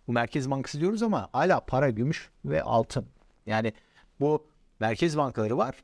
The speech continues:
Bunlar aslında kabul etmelerine rağmen reddetmemişler altın ve gümüşün sadece gerçek para olduğunu.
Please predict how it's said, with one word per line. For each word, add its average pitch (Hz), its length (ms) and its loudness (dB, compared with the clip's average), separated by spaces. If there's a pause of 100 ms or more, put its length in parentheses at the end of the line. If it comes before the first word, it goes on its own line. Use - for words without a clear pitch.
Bunlar 208 320 2 (500)
aslında 139 300 -2
kabul 147 280 0
etmelerine 160 340 2
rağmen 113 300 2
reddetmemişler 127 680 0
altın 110 300 0
ve 107 100 -2
gümüşün 107 280 -6
sadece 107 380 0
gerçek 107 360 -2
para 110 200 2
olduğunu. 113 460 0